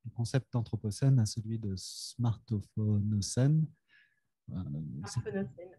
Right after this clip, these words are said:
Speaker 1: différentes, euh, représentations primitives à partir desquelles nous devrions comprendre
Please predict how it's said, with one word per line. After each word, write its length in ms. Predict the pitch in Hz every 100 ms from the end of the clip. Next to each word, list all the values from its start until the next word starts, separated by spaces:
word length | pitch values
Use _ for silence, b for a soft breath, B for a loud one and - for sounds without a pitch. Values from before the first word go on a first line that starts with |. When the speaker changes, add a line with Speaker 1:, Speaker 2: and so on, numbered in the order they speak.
| - _
Speaker 1:
différentes, 580 | 151 151 131 147 139 139
euh, 440 | 123 113 110 104 104
représentations 760 | 120 127 123 - 120 - 131
primitives 560 | - 131 127 - 143 120
à 60 |
partir 420 | 110 113 - 139 120
desquelles 580 | 120 - 139 135 127 110 117 127
nous 100 | 135
devrions 640 | 131 123 123 127 131 131
comprendre 680 | 123 113 - 139 131 113